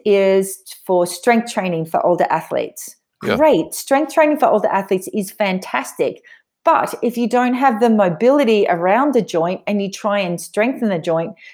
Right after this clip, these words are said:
Speaker 1: people are like, "But I'm not getting any stronger. I can't get my glute to fire." Well, often the reason for that is because you don't have the mobility through the front of your hips. So your,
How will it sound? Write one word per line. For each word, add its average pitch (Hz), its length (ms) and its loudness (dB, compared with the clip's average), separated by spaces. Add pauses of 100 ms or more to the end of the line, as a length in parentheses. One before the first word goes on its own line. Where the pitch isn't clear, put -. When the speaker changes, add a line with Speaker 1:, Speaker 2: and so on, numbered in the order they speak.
(100)
Speaker 1:
people 240 220 0
are 233 40 4
like, 226 220 2
"But 240 120 2
I'm 226 180 2
not 277 200 0
getting 240 280 0
any 220 160 2
stronger. 226 420 0
I 170 100 4
can't 240 360 -2
get 247 160 2
my 202 120 0
glute 233 320 -2
to 220 80 -6
fire." - 440 0 (320)
Well, 220 240 2
often 247 340 2
the 220 100 2
reason 262 440 2
for 214 100 2
that 180 260 2
is 202 180 0
because 196 460 -2 (260)
you 208 140 -2
don't 220 280 0
have 214 240 0
the 202 80 0
mobility 202 580 2
through 190 240 -4
the 185 80 -2
front 202 400 -2
of 165 140 -2
your 147 200 0
hips. - 440 -2
So 190 80 0
your, 180 380 2